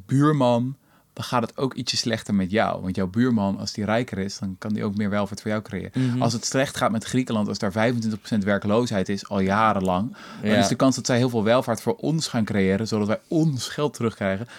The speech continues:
Speaker 1: natuurlijk niet zo groot.
Speaker 2: Nee.
Speaker 1: Weet je, dus die, die, die fundamentele relatie vergeten we steeds. Dat economie gaat over relaties tussen mensen. Hoe creëren we een systeem waarin we samen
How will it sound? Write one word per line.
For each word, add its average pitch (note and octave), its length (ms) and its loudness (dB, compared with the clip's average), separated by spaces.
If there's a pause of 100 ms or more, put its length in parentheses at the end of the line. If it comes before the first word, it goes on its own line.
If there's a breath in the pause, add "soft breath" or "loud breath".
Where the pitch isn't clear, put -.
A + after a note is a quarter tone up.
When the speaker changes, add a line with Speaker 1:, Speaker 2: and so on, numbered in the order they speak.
(120 loud breath)
Speaker 1:
natuurlijk C3+ 420 2
niet D#3 180 2
zo C3+ 100 0
groot. B2 500 0
Speaker 2:
Nee. B2+ 300 4
Speaker 1:
Weet B2 100 -4
je, C#3 140 4
dus C3+ 180 -2
die, C#3 240 -2
die, C#3 440 -2
die C3+ 140 -2
fundamentele D#3+ 640 2
relatie B2+ 680 2
vergeten G2+ 380 -2
we G2 40 -4
steeds. G2 220 0
Dat G#2 120 -2
economie B2+ 360 0
gaat C#3 140 -2
over A#2+ 240 -2
relaties B2+ 640 2
tussen B2+ 280 -2
mensen. C3 360 0
Hoe B2+ 180 2
creëren B2+ 320 0
we B2 40 -4
een A#2+ 60 2
systeem B2+ 400 -2
waarin A2+ 200 2
we G#2+ 100 0
samen D3+ 800 4